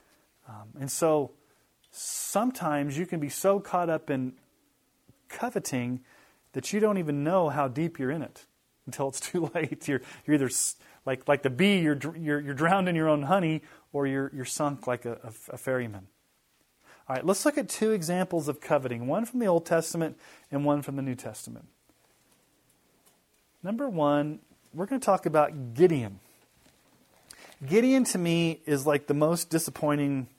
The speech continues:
story. I always get angry every time I read Gideon because he starts out so well.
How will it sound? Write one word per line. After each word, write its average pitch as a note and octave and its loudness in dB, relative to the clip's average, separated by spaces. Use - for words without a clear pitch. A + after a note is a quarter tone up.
story. A#2+ 2
I C3 0
always D#3 2
get - -4
angry C3 2
every C#3 2
time C#3 0
I B2+ 0
read B2 -2
Gideon A2 -2
because F3+ 4
he E3+ -4
starts - 6
out F#3+ 6
so E3+ 4
well. B2+ -2